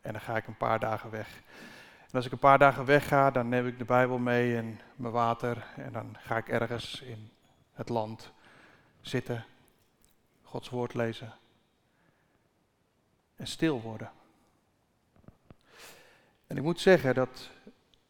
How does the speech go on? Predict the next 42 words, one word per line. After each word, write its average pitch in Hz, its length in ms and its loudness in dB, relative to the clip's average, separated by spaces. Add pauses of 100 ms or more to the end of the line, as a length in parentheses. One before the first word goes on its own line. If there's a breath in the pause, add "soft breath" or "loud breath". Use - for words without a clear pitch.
wat 127 200 -2
Jamie 147 380 6
noemde, 131 460 0 (560 soft breath)
dat 123 160 -6
ik 123 60 -6
dat 131 100 -4
ook 190 140 0
wel 131 120 0
herkende. 113 420 -6 (1700 soft breath)
Ik - 120 -6
weet 156 120 8
niet 151 120 0
wat 147 140 2
dat 165 180 0
was 160 340 -2
het 143 100 -10
afgelopen 143 580 -2
jaar, 131 460 2 (580 loud breath)
maar 131 80 -2
de 135 80 -2
duivelse 147 380 4
pijlen 139 400 6
worden 135 200 0
ook 143 100 2
op 135 80 -4
mij 135 240 4
afgeschoten 143 600 -4
voor 135 80 -6
degenen 135 320 -2
die 135 120 -2
denken 135 380 2
dat 135 120 -6
als 127 140 -4
je - 60 -4
in 123 60 -2
een 117 60 -6
kerk 135 300 -4
werkt, 131 240 -2
dat 135 120 -6
dat 131 180 -2
dan 127 140 -2
ophoudt. 135 580 -4